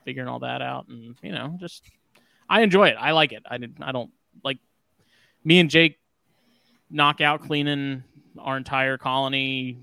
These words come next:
within, you know, twenty or thirty minutes, and then I go over there in the middle of the week and top everything off, and it's really not that much work. Even when I do it by myself, it's maybe forty-five minutes to an hour of cleaning, and it's,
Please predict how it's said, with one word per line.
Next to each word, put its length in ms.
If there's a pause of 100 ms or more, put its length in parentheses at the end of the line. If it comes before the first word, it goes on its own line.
(220)
within, 600
you 100
know, 60
twenty 260
or 60
thirty 240
minutes, 420
and 140
then 100
I 140
go 200
over 140
there 160
in 60
the 60
middle 220
of 60
the 60
week 180
and 100
top 200
everything 300
off, 280
and 100
it's 140
really 220
not 220
that 200
much 300
work. 200
Even 200
when 100
I 60
do 120
it 80
by 80
myself, 420
it's 120
maybe 460 (160)
forty-five 400
minutes 220
to 120
an 80
hour 300
of 100
cleaning, 400
and 80
it's, 300